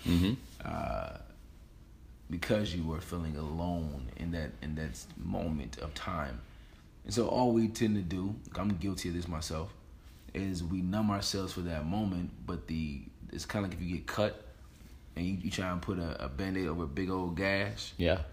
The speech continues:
Speaker 2: Like, the, the, the problem is still there.
Speaker 1: Oh,
Speaker 2: So the,
Speaker 1: one hundred percent.
Speaker 2: so the very next day,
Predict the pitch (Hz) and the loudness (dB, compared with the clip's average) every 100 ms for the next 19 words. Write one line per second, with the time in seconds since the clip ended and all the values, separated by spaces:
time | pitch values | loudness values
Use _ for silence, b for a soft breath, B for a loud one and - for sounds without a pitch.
0 | - - - 95 92 58 90 80 78 60 | -10 -10 -2 0 0 -2 -2 0 0 -2
1 | - 101 127 101 92 92 85 127 131 - | 0 2 4 2 0 0 2 0 -2 -12
2 | - - - - - 80 92 110 92 80 | -18 -20 -20 -18 -6 4 6 8 6 4
3 | - 107 104 123 117 123 107 101 104 | 4 6 8 10 8 6 4 2 2